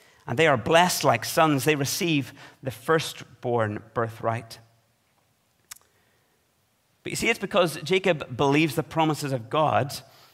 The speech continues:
that leads him to this action. He, he's gonna bless these sons, these two grandchildren, because God has made the promise to Abraham, to Abraham and Isaac,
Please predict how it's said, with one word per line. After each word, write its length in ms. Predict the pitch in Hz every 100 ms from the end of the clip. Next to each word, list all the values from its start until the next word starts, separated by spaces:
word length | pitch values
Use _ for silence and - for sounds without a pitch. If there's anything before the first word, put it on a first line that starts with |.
| _ -
that 160 | 147
leads 320 | 139 165 190
him 220 | 165 131 113
to 100 | 123
this 200 | 110 110
action. 580 | 107 113 - 127 117 - - _ _ _ _ _ _ _ -
He, 120 | 151
he's 380 | 147 165 139 -
gonna 340 | - 117 196
bless 380 | 113 139 185 -
these 180 | 185 156
sons, 540 | - 135 190 262 - - -
these 240 | 156 185
two 180 | - 147
grandchildren, 1000 | 117 135 160 190 - 151 135 160 262 247 - - _ _ _ _
because 300 | 165 190 180
God 300 | - 170 226
has 200 | 226 214
made 180 | 175 175
the 80 | 180
promise 360 | 160 147 143 -
to 140 | 180 -
Abraham, 640 | 175 180 185 180 156 139 107 _ _ - -
to 140 | -
Abraham 440 | 175 170 185 185 190 -
and 120 | 113 -
Isaac, 580 | 147 156 170 165 -